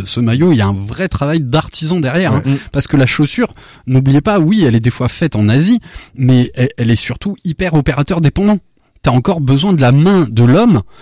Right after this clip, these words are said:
Speaker 1: pour co-, euh, fixer la semelle. On a,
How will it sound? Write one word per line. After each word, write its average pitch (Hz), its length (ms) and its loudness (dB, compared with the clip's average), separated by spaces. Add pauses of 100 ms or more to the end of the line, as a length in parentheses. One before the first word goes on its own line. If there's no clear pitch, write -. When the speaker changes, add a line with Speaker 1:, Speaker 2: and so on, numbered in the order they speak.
(200)
Speaker 1:
pour 160 300 2 (400)
co-, 180 260 2
euh, 113 440 0
fixer - 440 -2
la 117 100 2
semelle. 127 380 2
On 98 180 0
a, 104 80 0